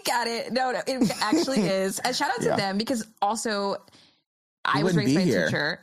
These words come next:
Speaker 1: No, it's really true. I think Black women at that, in that era found financial and professional freedom and independence by being teachers.
Speaker 2: Yeah.
Speaker 1: <laughs> And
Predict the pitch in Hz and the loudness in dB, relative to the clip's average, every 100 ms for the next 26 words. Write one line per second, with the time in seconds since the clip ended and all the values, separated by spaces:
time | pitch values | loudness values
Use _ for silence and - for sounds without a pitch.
0 | - 339 339 269 - 311 285 - 254 214 | -2 0 0 -4 -2 -2 -2 -2 -2 0
1 | 247 220 202 196 196 190 175 170 143 - | -2 0 -2 -2 -2 -2 -2 -2 -4 -4
2 | 175 180 165 135 - - 170 156 143 - | -4 0 0 -2 -4 -4 -2 0 -2 -6
3 | - _ _ _ _ - 175 165 156 160 | -14 _ _ _ _ -2 0 0 -2 -4
4 | - - 175 160 156 - 151 151 - _ | -6 -4 0 0 -2 -2 -2 -2 -8 _
5 | _ - 170 175 170 165 - 147 113 - | _ -8 -4 -2 -2 -2 -2 -4 -4 -10
6 | - 196 170 147 - 147 175 147 139 - | -6 -4 -2 -2 -2 -2 -2 -2 -4 -4
7 | 139 139 139 - 214 - 117 113 92 110 | -4 -2 -2 -4 -4 -2 0 2 0 -4
8 | - _ _ _ - 220 - - 180 180 | -12 _ _ _ -2 -2 -2 -6 -4 -2